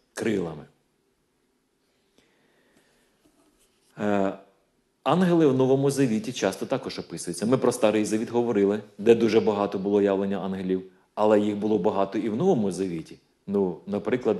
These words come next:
ангел приходив підтримувати Ісуса, коли той страждав.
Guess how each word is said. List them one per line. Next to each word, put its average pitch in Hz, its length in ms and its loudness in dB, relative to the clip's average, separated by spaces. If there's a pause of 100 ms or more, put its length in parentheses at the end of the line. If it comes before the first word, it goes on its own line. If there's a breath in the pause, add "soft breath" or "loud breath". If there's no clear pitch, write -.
ангел 110 400 -2 (360)
приходив 113 480 0
підтримувати 110 880 -4
Ісуса, 95 420 -6
коли 92 260 -6
той 92 320 -6 (680)
страждав. 101 580 -4